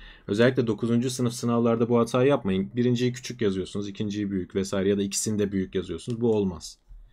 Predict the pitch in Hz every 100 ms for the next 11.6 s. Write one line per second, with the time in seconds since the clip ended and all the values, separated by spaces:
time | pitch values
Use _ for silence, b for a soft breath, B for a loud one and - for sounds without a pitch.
0 | b b b b b - 104 104 117 127
1 | 127 143 131 113 - 131 123 120 165 -
2 | 131 131 123 123 95 82 - - 117 120
3 | 104 104 80 - _ - - 110 113 117
4 | 90 78 - 143 156 151 127 101 98 190
5 | b b b b _ - _ 151 160 139
6 | 123 113 107 - 127 135 127 127 131 117
7 | 98 101 131 131 127 127 131 127 131 127
8 | 135 139 175 156 110 139 135 104 - 98
9 | 92 101 156 160 143 170 175 160 - 185
10 | 151 123 110 120 185 165 165 170 170 -
11 | 143 107 90 76 -